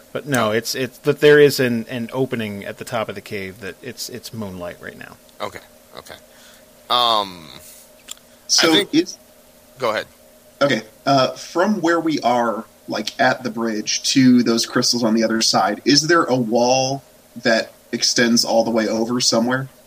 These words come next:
Speaker 1: Uh, there's, there's, there's no wall in between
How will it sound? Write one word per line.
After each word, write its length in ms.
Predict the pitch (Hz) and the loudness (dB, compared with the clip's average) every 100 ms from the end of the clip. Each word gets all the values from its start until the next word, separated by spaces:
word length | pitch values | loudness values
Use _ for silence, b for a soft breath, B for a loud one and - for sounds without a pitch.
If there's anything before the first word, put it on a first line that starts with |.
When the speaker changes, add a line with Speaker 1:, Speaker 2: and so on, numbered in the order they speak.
| _ _ - _ - _ _ - _ - - _ - - - - - - - - | _ _ -20 _ -20 _ _ -20 _ -20 -20 _ -20 -20 -20 -20 -20 -14 -14 -6
Speaker 1:
Uh, 540 | 156 139 139 131 127 120 | 0 4 6 6 6 4
there's, 460 | 123 147 165 147 - | 4 4 4 0 0
there's, 440 | 156 151 139 - 123 - | 2 4 2 -4 -12 -12
there's 340 | 131 143 147 | 4 4 4
no 260 | 135 139 156 | 2 2 4
wall 600 | 180 127 131 139 131 120 | 2 0 4 6 8 6
in 220 | 135 131 131 | 2 -4 -4
between 800 | 120 - 131 117 107 101 95 | -4 -4 -4 -4 -6 -8 -12